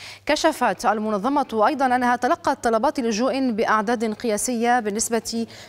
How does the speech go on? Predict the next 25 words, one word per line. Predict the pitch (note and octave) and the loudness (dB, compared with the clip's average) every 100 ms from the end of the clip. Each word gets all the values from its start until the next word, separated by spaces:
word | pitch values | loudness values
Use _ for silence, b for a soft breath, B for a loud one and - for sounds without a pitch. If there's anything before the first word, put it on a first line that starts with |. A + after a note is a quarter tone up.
| B | B
لمواطني | B3 B3+ A#3+ A#3+ A#3 A#3 A#3 B3 B3+ | 2 2 4 2 2 0 -2 0 0
تونس | B3 - B3+ B3 C4+ C4+ - - - - A#3 | -4 -4 0 2 2 0 0 -2 -8 -8 0
والمغرب، | B3 B3+ G#3 G3 F#3+ | 2 2 2 0 2
لكن | A3 A#3+ G#3+ G3+ | 0 0 -2 2
نسبة | F#3+ A3 - G#3+ G3+ | 0 0 0 -2 0
القبول | G3 F#3+ A3 G3 A#3+ A#3+ - B B - | -2 -2 -8 -2 0 0 -4 B B -4
لم | A3 A#3+ | -2 -2
تتعدى | A#3+ B3+ B3 A3+ A3+ G3+ A3 | -4 -6 -2 -2 -2 -2 -2
خمسة | - G#3 - G3+ | -2 -8 -4 -6
في | G3 | -4
المائة. | F3 - D#3+ B B B B | -6 -6 -10 B B B B
وكان | G3+ - B3 A3+ G3+ F#3+ F#3 | 0 2 2 2 0 0 0
الأوكران | G#3+ G3+ B3 B3+ C#4+ D4+ C#4+ | 2 2 2 2 2 0 0
تاسع | C#4+ C#4+ C#4 C#4+ B3+ D4+ C#4+ - - - | 0 0 0 2 2 2 -2 -16 -6 -4
أكبر | C#4 G#3 F3+ E3+ E3+ | -2 -4 -4 -4 -2
مجموعة | F#3 F3 A3+ C#4+ A#3+ A#3 | -2 -2 2 4 2 0
لطالبي | G#3 G#3 A3 A3 | -2 0 0 0
اللجوء | B3+ A3 A3+ A#3 | -2 0 0 0
من | A#3+ | 0
أوروبا | A#3+ C4 - F3+ | 0 -2 -2 -4
أو | - F3+ | -2 -2
في | G#3+ A3+ | -2 -2
أوروبا، | C4 - F3 - B B B B | -2 -2 -4 -4 B B B B
لكن | - C4+ C4 | 0 2 4
معظمهم | B3 A3+ B3 A#3 C4 C#4 | 4 4 2 2 2 0